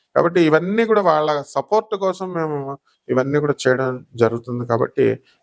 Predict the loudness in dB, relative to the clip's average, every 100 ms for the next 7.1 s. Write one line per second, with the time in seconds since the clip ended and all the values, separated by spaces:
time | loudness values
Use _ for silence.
0 | _ 0 2 2 4 2 4 0 2 2
1 | 2 -2 0 0 -2 _ _ 0 0 2
2 | 4 4 2 2 0 -2 -8 -10 -2 0
3 | 0 -2 -2 -2 2 2 2 -2 _ 2
4 | 2 4 0 0 0 -2 -6 -8 -4 -6
5 | -4 -4 -2 0 0 -2 -4 -4 -2 -4
6 | -4 -2 0 0 0 0 0 -4 -4 -6
7 | -6